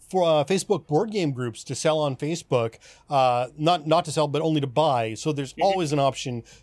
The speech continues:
Speaker 1: to use it to sell m-, games if he calls more.
Speaker 2: Yeah, no, Facebook groups have worked out really well, uh, so far. The, the thing, too, is, like, Windsor's not that big, and there are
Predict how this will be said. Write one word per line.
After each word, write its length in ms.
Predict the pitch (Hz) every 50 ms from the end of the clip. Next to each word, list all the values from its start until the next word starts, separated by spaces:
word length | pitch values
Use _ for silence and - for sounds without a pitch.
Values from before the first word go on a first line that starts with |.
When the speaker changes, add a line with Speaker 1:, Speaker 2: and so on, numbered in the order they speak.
| _ -
Speaker 1:
to 80 | - 143
use 160 | 139 135 123
it 40 | 123
to 60 | - 120
sell 300 | - - - 180 202 208
m-, 180 | 165 147 147 131
games 520 | 117 123 120 117 110 107 107 - - - _ _
if 120 | - 120
he 100 | - 123
calls 320 | 110 - 139 123 110 98 104
more. 240 | 120 117 107 104 101 _ _ _ _ _ _ _ -
Speaker 2:
Yeah, 220 | 120 107 101 110 113
no, 180 | 135 156 160
Facebook 440 | - 226 220 262 294 294 - 320 320
groups 240 | - 269 262 247 -
have 180 | 240 220 175 139
worked 280 | 143 156 185 185 -
out 160 | 190 190 185 170 139
really 260 | 120 135 170 165 196
well, 340 | 180 139 127 127 131 - - _ _ - - - - - -
uh, 300 | 147 143 143 143 139 127
so 220 | - - - 160
far. 240 | 127 - 160 151 151
The, 180 | 143 143 165 175
the 200 | 170 - 233 220
thing, 220 | 220 285 277 208 143
too, 180 | - 160 151
is, 120 | 143 131 123
like, 180 | 147 139 -
Windsor's 300 | 180 180 151 139 147 127
not 140 | 143 131 123
that 160 | - 127 117 -
big, 280 | 120 117 123 135 - _ _ - - - - - - -
and 580 | 143 135 135 131 131 127 120 120 120 113 107 -
there 200 | - 143 139 139
are 360 | 123 127 135 135 135 131 127